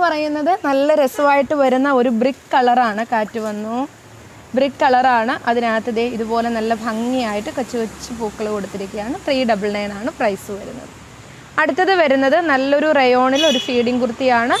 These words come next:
സൈഡിൽ, രണ്ട് സൈഡിൽ സിബ് കൊടുത്തിട്ട് ഇതുപോലെ ഫ്രോക്ക് പാറ്റേണിൽ കൊടുത്തിരിക്കുകയാണ്. നിങ്ങൾക്ക് വേറെ കളക്ഷൻസ് ത്രീ ഡബിൾ നയൻ്റെ കാണുന്നുള്ളത് എക്സാ-, സ്റ്റാഫിനോട്, ഏഹ്, കോൺടാക്ട് ചെയ്താൽ മതി, അവർ അയച്ചു തരും കേട്ടോ. ദേ അടുത്തത്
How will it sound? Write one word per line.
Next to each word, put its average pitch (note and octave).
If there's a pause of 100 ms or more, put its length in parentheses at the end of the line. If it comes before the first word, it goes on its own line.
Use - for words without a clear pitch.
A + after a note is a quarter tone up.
(160)
സൈഡിൽ, A#3+ (120)
രണ്ട് A#3+ (100)
സൈഡിൽ B3 (100)
സിബ് A#3
കൊടുത്തിട്ട് A#3 (360)
ഇതുപോലെ B3 (100)
ഫ്രോക്ക് A#3+
പാറ്റേണിൽ A#3+
കൊടുത്തിരിക്കുകയാണ്. A#3 (680)
നിങ്ങൾക്ക് C#4+ (100)
വേറെ D4
കളക്ഷൻസ് D4
ത്രീ D#4 (100)
ഡബിൾ C4+
നയൻ്റെ C4+
കാണുന്നുള്ളത് B3+ (120)
എക്സാ-, B3 (140)
സ്റ്റാഫിനോട്, B3 (220)
ഏഹ്, A#3
കോൺടാക്ട് A#3
ചെയ്താൽ A#3
മതി, B3+
അവർ B3
അയച്ചു A3
തരും G3+
കേട്ടോ. A3 (600)
ദേ G#3+ (180)
അടുത്തത് C4